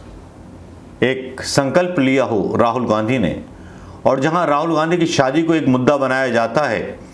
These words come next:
वहीं संघ के प्रचारकों की शादी ना होना देश प्रेम बताया जाता है, तो वाकई में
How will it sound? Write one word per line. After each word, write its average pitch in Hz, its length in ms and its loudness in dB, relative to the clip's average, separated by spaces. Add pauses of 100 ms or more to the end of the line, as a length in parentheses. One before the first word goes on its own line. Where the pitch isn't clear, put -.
(300)
वहीं 135 500 2 (520)
संघ 214 400 2
के 95 200 0 (220)
प्रचारकों 156 560 2
की 90 340 -2 (320)
शादी 156 420 2
ना 202 80 2
होना 110 460 -2 (280)
देश 120 280 2
प्रेम 175 300 2
बताया 92 360 2
जाता 80 260 0
है, 78 140 -2 (760)
तो 175 80 4
वाकई 160 360 0
में 71 160 -4